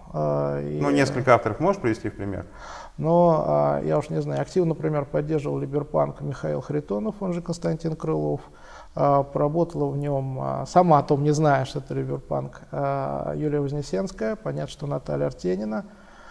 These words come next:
Speaker 1: А, прекрасная вещь Михаила Тырина, "Желтая линия", восхитительная вещь.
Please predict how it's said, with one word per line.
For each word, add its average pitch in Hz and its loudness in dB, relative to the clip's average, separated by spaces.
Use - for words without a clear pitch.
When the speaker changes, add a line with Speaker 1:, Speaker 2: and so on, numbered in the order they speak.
Speaker 1:
А, 147 6
прекрасная 147 8
вещь 139 -6
Михаила 143 -2
Тырина, 135 -4
"Желтая 147 6
линия", 170 2
восхитительная 147 -2
вещь. 196 0